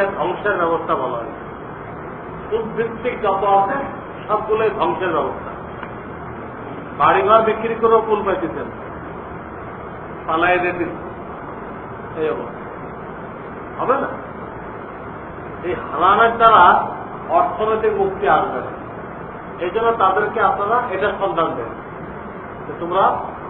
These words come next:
এহসান এসের সদস্য হও, হয়ে অল্প স্বল্প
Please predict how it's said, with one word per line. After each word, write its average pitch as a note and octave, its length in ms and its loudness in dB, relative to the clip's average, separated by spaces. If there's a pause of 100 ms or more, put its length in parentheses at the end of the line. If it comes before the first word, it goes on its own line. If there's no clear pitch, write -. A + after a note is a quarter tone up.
এহসান F#3 480 2
এসের F#3 320 0
সদস্য D3 380 -4
হও, C3 240 0 (1080)
হয়ে F3+ 280 2
অল্প E3 380 4 (140)
স্বল্প D#3 380 -4